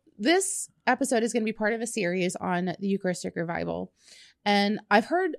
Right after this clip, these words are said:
a lot of people talk about having truly transformative experiences when they receive the Eucharist at some point in their lives. Personally, I have not had that yet. Like, nothing really sticks out to me currently.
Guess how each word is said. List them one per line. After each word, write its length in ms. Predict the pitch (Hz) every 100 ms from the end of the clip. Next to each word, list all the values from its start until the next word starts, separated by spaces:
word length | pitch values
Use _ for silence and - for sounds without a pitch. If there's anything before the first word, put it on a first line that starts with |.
| - 185
a 80 |
lot 360 | 175 180 190 208
of 80 | 208
people 320 | 196 170 165
talk 280 | - 165 -
about 380 | 165 156 156 -
having 600 | 180 175 170 170 160 -
truly 500 | - - 240 269 247
transformative 680 | - 208 185 185 190 175 165
experiences 720 | 170 - 165 165 165 165 165
when 120 | 160
they 100 | 170
receive 360 | 165 160 196 160 _
the 80 | 185
Eucharist 420 | 170 160 151 160
at 100 | -
some 200 | - 180
point 180 | - 156
in 60 | 156
their 120 | 139
lives. 380 | - - 196 - - - _ _ _ _ _
Personally, 640 | - 285 330 330 330 330 311
I 120 | -
have 180 | 202 202
not 160 | 202
had 260 | - 165 170
that 160 | -
yet. 260 | - 277 330 _ _ _ -
Like, 260 | 175 156 -
nothing 240 | 196 208
really 200 | 208 196
sticks 400 | - - 202 -
out 260 | 165 170 -
to 100 | 214
me 140 | 208
currently. 600 | 208 214 220 214 247 247